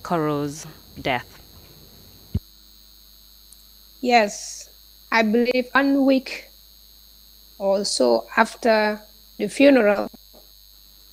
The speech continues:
Speaker 2: the president at the time, Yahya Jammeh, came to pay his condolences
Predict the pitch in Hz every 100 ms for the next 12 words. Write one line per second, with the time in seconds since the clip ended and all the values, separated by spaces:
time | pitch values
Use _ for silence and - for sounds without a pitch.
0 | _ _ _ _ _ _ _ _ - -
1 | 247 262 262 240 233 233 - _ - -
2 | 233 214 214 247 226 214 214 - 196 202
3 | 190 180 208 214 208 208 - - - _
4 | _ _ _ _ _ _ _ - 254 254
5 | 247 202 240 226 214 226 208 - - -
6 | _ - - 220 208 233 226 208 196 208
7 | 202 -